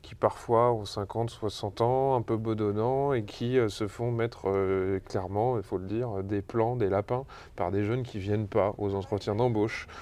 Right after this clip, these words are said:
ou qui décident de proposer un salaire alors que, euh, finalement, avant, on était dans un rapport un peu plus ascendant. Euh, donc, ce qui nous fait comprendre que ces chefs d'entreprise, ils doivent s'adapter finalement, et que le rapport au travail a changé.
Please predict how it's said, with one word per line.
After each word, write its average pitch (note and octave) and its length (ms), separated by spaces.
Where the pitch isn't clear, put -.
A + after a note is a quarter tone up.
ou A#2 80
qui B2+ 180
décident C3 580
de A#2 60
proposer B2 520
un A#2 140
salaire C3+ 480
alors G#2 280
que, - 120
euh, G#2 460
finalement, A2+ 640
avant, A#2 260
on B2 60
était A2 220
dans G#2 220
un G2 80
rapport G2 360
un G#2 60
peu G2+ 120
plus A#2+ 240
ascendant. G#2 440
Euh, F#2 380
donc, G#2 240
ce - 120
qui A2 100
nous G2+ 100
fait G2 140
comprendre A#2 400
que A2 80
ces G2 160
chefs G2+ 220
d'entreprise, G#2 540
ils G#2+ 100
doivent G#2 200
s'adapter A#2+ 580
finalement, G#2+ 600
et - 40
que - 120
le A#2 60
rapport A2+ 320
au A2+ 80
travail B2 400
a A#2 60
changé. G#2+ 400